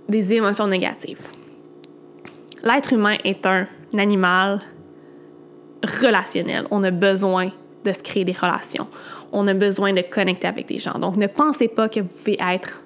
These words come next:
une one-woman show. Ça n'existe pas. La personne que vous êtes en ce moment est le résultat des relations que vous entretenez. Très important. Troisième pilier,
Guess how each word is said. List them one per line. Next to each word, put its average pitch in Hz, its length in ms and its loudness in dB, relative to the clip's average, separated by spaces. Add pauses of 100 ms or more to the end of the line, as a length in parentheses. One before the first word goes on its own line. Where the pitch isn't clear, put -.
(120)
une 185 140 -2
one-woman 220 640 2
show. 226 320 2 (500)
Ça 196 180 0
n'existe 196 440 2
pas. 208 260 2 (1040)
La 202 140 2
personne 240 360 0
que 247 100 4
vous 196 260 0
êtes 208 140 0
en 202 80 -2
ce - 80 -10
moment 185 320 0
est 202 100 2
le 190 120 4
résultat 190 460 -2
des 190 260 -10
relations 185 540 0
que 185 60 0
vous 175 100 -2
entretenez. - 420 -10 (280)
Très - 260 -4
important. - 360 -6 (1600)
Troisième 285 560 4
pilier, 214 520 2